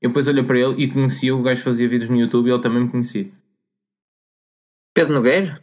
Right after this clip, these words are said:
Speaker 1: Não, não, não.
Speaker 2: Ah.
Speaker 1: Era, era um Guilherme qualquer coisa. Agora, agora faz vídeos para casamentos e isso.
Speaker 2: Hum. Pá, agora que falei, que falamos nisso dos,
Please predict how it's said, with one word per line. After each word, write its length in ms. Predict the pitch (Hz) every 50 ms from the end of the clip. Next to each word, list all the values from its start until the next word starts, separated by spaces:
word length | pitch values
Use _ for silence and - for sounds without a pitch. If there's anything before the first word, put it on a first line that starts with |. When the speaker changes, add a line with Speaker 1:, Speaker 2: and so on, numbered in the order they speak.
| _ _ _ _ _ -
Speaker 1:
Não, 360 | - 131 117 123 123 120 113
não, 240 | 107 107 104 101 98
não. 200 | 98 98 98 - - - _ _ _ _ _ _ -
Speaker 2:
Ah. 200 | - - - -
Speaker 1:
Era, 180 | - 127 131 - -
era 160 | 131 127 135
um 60 | 131 123
Guilherme 460 | 113 113 113 117 117 117 117 117 110
qualquer 240 | - 117 110 120 110
coisa. 200 | - 117 110 107
Agora, 320 | 127 139 135 131 127 - -
agora 280 | 131 123 123 127 127 120
faz 280 | - - 123 120 110
vídeos 300 | 107 113 117 117 113 113
para 140 | 110 - 117
casamentos 500 | - 120 104 107 104 104 104 101 98 -
e 60 | -
isso. 160 | - - - _ _ _ _ _ _ _ _ _ _ _ _ _ _ _ _ -
Speaker 2:
Hum. 160 | 135 131 123 117 - _ _ _ _ _ - - - - - - _ _ -
Pá, 220 | - 175 131 - -
agora 300 | - 175 180 220 214 208
que 100 | 214 -
falei, 260 | - - 196 185 175 165
que 680 | 160 160 151 - - - - - - - _ - -
falamos 360 | - - 170 165 160 151 139
nisso 240 | 147 143 135 - -
dos, 260 | - 127 117 - -